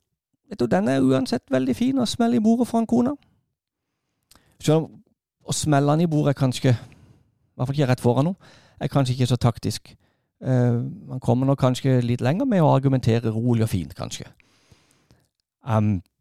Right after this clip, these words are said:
for en liten stund siden så spurte en venn av meg, «Hvor har du lagt testiklene dine?» For han mente nok at jeg ikke lenger var mann i mitt eget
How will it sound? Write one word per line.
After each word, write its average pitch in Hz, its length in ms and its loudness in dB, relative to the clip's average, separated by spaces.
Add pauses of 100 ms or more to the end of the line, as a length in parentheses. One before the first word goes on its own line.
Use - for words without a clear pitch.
(300)
for - 180 -2
en 175 80 2
liten 185 160 0
stund 180 220 0
siden 302 280 -6
så - 260 0
spurte - 360 0
en 143 80 2
venn 135 160 4
av 120 80 2
meg, 110 140 2 (520)
«Hvor 117 200 0
har 131 80 2
du 120 80 2
lagt 120 240 -2
testiklene 117 580 -2
dine?» 80 280 -6 (680)
For - 120 -2
han 156 140 4
mente 135 280 0
nok 139 160 0
at 131 100 0
jeg 120 60 2
ikke 120 160 2
lenger 117 240 4
var 113 100 4
mann 101 220 0
i 104 40 2
mitt 104 140 0
eget 90 200 -6